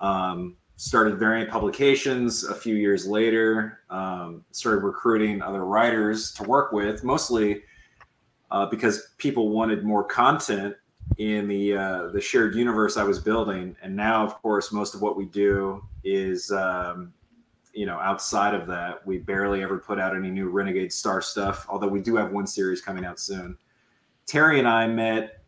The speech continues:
I think he was the first co-writer I brought on. Uh, I actually went looking for, uh, talented, under, uh, appreciated authors who,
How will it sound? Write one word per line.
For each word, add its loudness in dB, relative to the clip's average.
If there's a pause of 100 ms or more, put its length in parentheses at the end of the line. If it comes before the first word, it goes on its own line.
(1080)
I -2
think 2
he -4
was 2
the 0
first 2
co-writer 6
I 2
brought 4
on. -2 (1000)
Uh, -2
I 2
actually 0
went -4
looking 0
for, 2
uh, -2 (100)
talented, 4
under, 2
uh, -2
appreciated 2
authors 4
who, 2